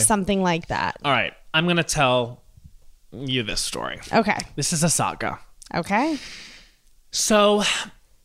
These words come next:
Speaker 2: it was August of two thousand and six.
Speaker 1: Okay.
Speaker 2: And it was the end of the summer. And we had been, all my friends and I had been so excited because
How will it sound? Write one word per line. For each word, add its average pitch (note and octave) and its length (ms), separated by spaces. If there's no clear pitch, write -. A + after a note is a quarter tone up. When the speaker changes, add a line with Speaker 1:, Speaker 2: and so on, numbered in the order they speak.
Speaker 2:
it F#3+ 160
was F3+ 220
August G3 920
of D3+ 440
two E3 260
thousand D3 640
and B2 300
six. - 540
Speaker 1:
Okay. G3+ 360
Speaker 2:
And D#3 400
it C#3+ 100
was C#3 140
the - 140
end D3+ 140
of F3 100
the G#3+ 60
summer. B2+ 460
And C3 560
we C#3 200
had D#3+ 200
been, D3 500
all C#3 160
my E3+ 180
friends C3+ 360
and C3 100
I A#2+ 160
had B2 180
been B2 160
so C3 200
excited A#2 640
because C3 880